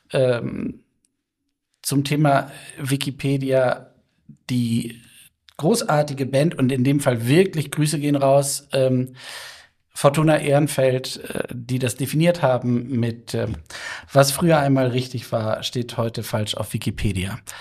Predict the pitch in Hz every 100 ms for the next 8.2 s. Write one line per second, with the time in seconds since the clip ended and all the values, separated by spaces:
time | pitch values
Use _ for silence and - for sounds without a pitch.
0 | - - - 165 170 - 180 180 - 147
1 | 151 151 151 139 151 180 302 - 151 233
2 | 262 185 175 170 202 196 170 - 147 147
3 | 160 - 143 127 - 143 190 202 143 139
4 | - - - - 143 170 175 135 - 139
5 | 143 151 151 127 143 143 131 - 151 156
6 | - - - _ 117 127 131 - 131 131
7 | 127 123 120 123 123 - - _ - 110
8 | 107 104